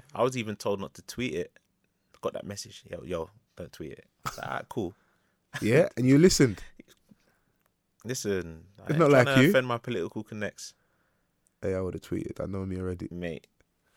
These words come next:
Speaker 1: get me? Like, I'm just trying to keep it n-, nice, normal,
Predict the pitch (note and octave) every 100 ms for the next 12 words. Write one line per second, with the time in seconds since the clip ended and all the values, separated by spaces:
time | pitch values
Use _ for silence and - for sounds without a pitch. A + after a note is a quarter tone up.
0 | _ _ _ _ - A#1 E2+ D2 F2+ E2
1 | - F2+ F2 - G#2 F#2+ - F#2+ - F#2
2 | - F#2 - _ _ - F#2 E2+ F2 F2+
3 | F2+ F2 F2 F2 E2+